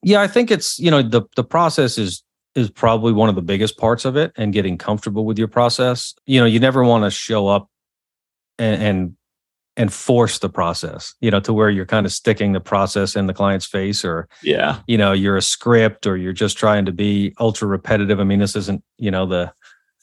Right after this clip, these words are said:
Speaker 1: the aluminum siding salesman of the sixties. You don't, you know, you just don't,
Speaker 2: <laughs>
Speaker 1: you never wanna be that.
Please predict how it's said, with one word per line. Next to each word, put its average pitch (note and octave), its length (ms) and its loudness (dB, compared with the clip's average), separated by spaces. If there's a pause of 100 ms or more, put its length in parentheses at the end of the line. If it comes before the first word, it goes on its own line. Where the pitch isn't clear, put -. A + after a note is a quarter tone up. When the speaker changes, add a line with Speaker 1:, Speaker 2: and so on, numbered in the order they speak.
(220)
Speaker 1:
the A2 80 2
aluminum G2 460 2
siding G#2 480 0
salesman G2 440 0
of G2 80 -4
the F#2+ 80 -6
sixties. F#2+ 500 -6
You G#2+ 60 -2
don't, A#2 180 2
you B2+ 100 4
know, A2+ 60 2
you B2 140 2
just C#3 220 0
don't, A2+ 240 0
Speaker 2:
<laughs> E3 40 4
Speaker 1:
you C3 120 4
never D3+ 240 2
wanna A#2+ 260 2
be G#2 260 0
that. B2 320 2